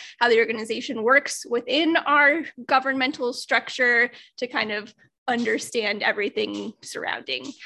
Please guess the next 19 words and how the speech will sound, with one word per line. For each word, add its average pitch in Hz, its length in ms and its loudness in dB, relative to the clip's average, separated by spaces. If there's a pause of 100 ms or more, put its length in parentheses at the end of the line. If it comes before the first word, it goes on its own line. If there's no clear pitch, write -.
how - 100 -2
we 104 140 -8
got - 220 0 (100)
there. 98 240 -2 (300)
So 220 520 2 (140)
let's 285 240 0
go 403 120 2
back 349 320 4
real 349 140 0
quick. 294 260 0
We've 285 200 -6
talked 254 240 0
about 330 180 2
this 370 140 -2
on 370 140 2
the 359 60 -4
podcast 370 380 0
before. 262 540 2 (480)
The, 233 360 0